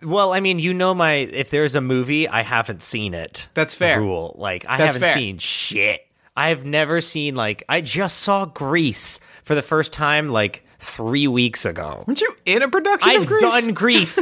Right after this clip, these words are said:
Speaker 2: <laughs>
Speaker 1: but I've never seen the movie.
Speaker 2: Was it, was it Grease or was it Grease Live on A B C?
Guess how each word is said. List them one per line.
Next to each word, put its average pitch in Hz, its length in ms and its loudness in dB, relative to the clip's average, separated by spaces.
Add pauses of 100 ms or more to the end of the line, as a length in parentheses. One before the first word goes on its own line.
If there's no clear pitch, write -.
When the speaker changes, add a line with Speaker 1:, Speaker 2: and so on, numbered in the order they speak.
Speaker 2:
<laughs> - 80 -20
Speaker 1:
but 165 120 2
I've 160 220 0
never 175 300 2
seen 226 420 0
the 180 80 4
movie. 156 680 -2 (200)
Speaker 2:
Was 175 200 0
it, 196 160 2 (160)
was 175 160 2
it 190 80 2
Grease 185 440 0
or 196 80 4
was 160 200 2
it 143 60 0
Grease 151 380 -2
Live 143 440 2
on 117 120 4
A 139 140 2
B 139 200 0
C? 147 420 -2